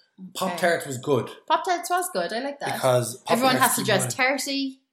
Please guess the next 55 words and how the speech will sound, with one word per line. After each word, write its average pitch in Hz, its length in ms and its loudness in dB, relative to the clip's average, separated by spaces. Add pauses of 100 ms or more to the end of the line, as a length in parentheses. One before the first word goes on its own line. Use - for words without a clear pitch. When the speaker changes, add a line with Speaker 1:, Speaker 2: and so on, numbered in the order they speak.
(360)
Speaker 2:
Yeah. 196 420 -4
Speaker 1:
Do 208 80 -6
you 220 40 -2
know 226 60 0
what 233 80 0
I 240 40 -4
mean? 240 320 -2
Speaker 2:
Yeah, - 80 -6
Speaker 1:
Tarts 247 280 2
and 226 80 -2
Speaker 2:
yeah, - 80 -4
Speaker 1:
pop. 190 260 0
Speaker 2:
yeah, - 80 -8
yeah. - 140 -8
Speaker 1:
Like, 208 260 -4
Speaker 2:
A 127 100 -2
boy 127 260 2
band 117 300 -2
is 110 140 -12
your 110 100 -10
band. 117 640 -8
Speaker 1:
yeah. 202 460 -4
Speaker 2:
They're - 260 -8
Speaker 1:
I 254 140 0
kinda 302 320 -2
Speaker 2:
Pop-Tarts. 285 40 -6
Speaker 1:
like 294 280 -2
it. 185 240 -4 (120)
Speaker 2:
Yeah, 113 80 -10
there's 110 140 -12
something - 220 -12
to 123 180 -4
it. 110 120 -6 (120)
There's - 160 -10
something - 240 -8
Speaker 1:
I 233 80 -2
Speaker 2:
to - 80 -4
it. - 20 -2
Speaker 1:
kinda 226 280 -4
like 196 260 -4
it. 170 260 -10 (260)
Speaker 2:
Um, 120 640 -6 (220)
yeah, 123 200 -6
I'm 131 100 -6
gonna 196 140 2
go 180 180 6
with - 80 -4
Pop-Tarts, 151 640 0
guys. 165 420 -6
Speaker 1:
Mm-hmm. 120 920 -8
Speaker 2:
Um, 113 60 -18 (220)
the 120 60 -18
tarts 131 340 -4
of 120 120 -10
pop. - 300 -8